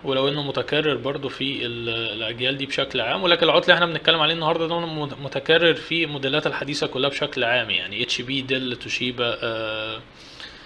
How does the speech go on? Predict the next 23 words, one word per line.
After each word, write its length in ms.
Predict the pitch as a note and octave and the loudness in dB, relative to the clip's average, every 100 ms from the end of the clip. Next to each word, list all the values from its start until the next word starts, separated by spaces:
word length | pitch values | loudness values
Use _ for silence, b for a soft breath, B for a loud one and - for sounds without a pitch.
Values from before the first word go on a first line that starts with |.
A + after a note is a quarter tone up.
| B B - - | B B -8 2
ايا 260 | D3 D3+ C3+ | 6 6 4
كان 380 | B2 C#3+ B2+ G#2+ | 2 4 4 2
يعني، 260 | F2+ F2+ - - - - | -8 -10 -18 -20 -4 2
ايسر، 400 | C#3 C#3 B2 A2+ A2+ | 4 4 0 -2 0
ايا 200 | C#3+ D3 | 2 2
كان 300 | C#3+ D3 D3 | 2 0 0
ال، 240 | C3+ A#2+ | -2 -4
الموديل، 540 | G#2+ A2 A#2 A#2 D3+ F3 | -6 -6 -6 -2 0 4
العطل 340 | B2+ C#3 D3+ | 4 4 2
ده 100 | D3 | 0
متكرر 560 | D3 C#3 A#2+ C#3 C#3 B2+ | 0 -2 -2 0 0 -2
في 180 | - C#3 | -2 -2
الأجيال 320 | B2 B2+ C#3 | 0 0 0
الحديثة، 480 | B2 A#2+ C#3 F3 F#3 | 0 -4 -4 -4 -4
خصوصًا 360 | - F3+ E3+ D3+ | -4 -4 -4 -2
ال، 200 | D3+ C#3+ | -2 -2
الأجيال 480 | C#3+ C#3+ D3+ E3 | -2 0 2 4
اللي 140 | E3 D#3 | 6 6
هي 80 | D#3 | 4
فيها 420 | D#3+ C#3 C#3 C#3 B B B C#3 | 2 2 2 0 B B B 0
بيلت 240 | C#3 C#3 | 0 0
ان 240 | A#2+ C3+ | -4 -4
processor. 540 | A#2+ A2 G2+ F#2 - | -6 -6 -6 -8 -10